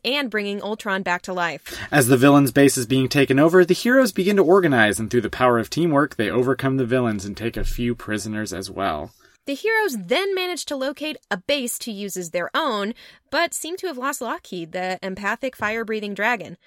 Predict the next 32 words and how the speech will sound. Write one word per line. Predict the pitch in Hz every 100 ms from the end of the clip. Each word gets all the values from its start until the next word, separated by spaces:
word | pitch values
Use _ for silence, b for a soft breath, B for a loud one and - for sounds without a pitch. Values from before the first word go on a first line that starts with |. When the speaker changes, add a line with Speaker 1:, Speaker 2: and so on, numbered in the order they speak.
| b b
Speaker 1:
Securing | - - 359 392
their | 339 285
prisoners, | 381 370 220 196 -
the | - 233
heroes | 320 339 208
begin | - 220 214
to | 220
plan. | 226 214 180 160 156 b b -
Speaker 2:
Elsewhere | 240 - 175
on | 143
the | 131
planet, | 131 131 135
Magneto | 143 147 165 143
has | 120
created | - 131 120
a | 117
base | 123 123
of | 117
his | 120
own, | 131 156
and | 139
the | 113
villains | 127 139 135
discover | - - 143 131 135
their | 127 143
base | 131 120 -
is | 110
now | 123 131 139 - -
controlled | - 123 - 143 117 104
by | 110 104
Doctor | 117 113 101
Doom. | 92 117 95